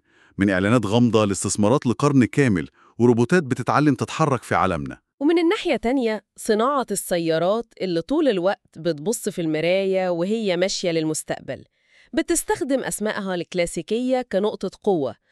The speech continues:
Speaker 2: وبتحافظ على روح عربياتها الأيقونية، وبتحاول تخلي الثورة الكهربائية تبان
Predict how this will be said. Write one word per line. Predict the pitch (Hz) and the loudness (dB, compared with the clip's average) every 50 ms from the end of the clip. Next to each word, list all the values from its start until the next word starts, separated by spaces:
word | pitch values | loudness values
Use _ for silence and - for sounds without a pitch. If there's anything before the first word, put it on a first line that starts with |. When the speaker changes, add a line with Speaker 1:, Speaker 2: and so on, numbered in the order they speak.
| _ _ - _ _ | _ _ -20 _ _
Speaker 2:
وبتحافظ | 165 165 170 175 - - - 214 247 262 - - 320 254 | -4 -2 -2 -2 -4 -2 -2 -2 -2 -2 -2 -6 -2 -2
على | 277 175 151 143 143 | -2 -2 0 -2 0
روح | 156 175 175 - 147 | -2 -2 -4 -2 -4
عربياتها | 147 156 147 135 147 143 160 175 - - 180 | -2 -2 -2 -4 -2 -2 -2 -2 -2 -4 -8
الأيقونية، | 156 - - 160 156 - - 175 190 190 185 156 117 - - _ _ _ _ _ _ _ _ | -6 -6 -6 -8 -8 -6 -4 -2 -2 0 -2 -2 -4 -8 -12 _ _ _ _ _ _ _ _
وبتحاول | - 311 311 - - - - 370 392 415 381 294 | -2 0 0 0 -2 -2 -2 0 0 0 -2 -2
تخلي | - 226 - - 247 254 269 240 226 220 | -6 -8 -6 -4 -4 -2 -2 -2 -4 -6
الثورة | 208 - _ - - 277 349 330 285 214 180 | -8 -10 _ -2 0 0 2 2 2 2 2
الكهربائية | 170 160 - 185 170 165 165 151 156 151 - 202 233 233 226 233 233 - _ _ _ _ _ | 0 -2 -6 -8 -6 -6 -4 -2 -2 0 0 -2 -2 -2 -4 -4 -4 -8 _ _ _ _ _
تبان | 285 285 233 311 349 381 381 | -2 -2 0 0 -2 -2 -4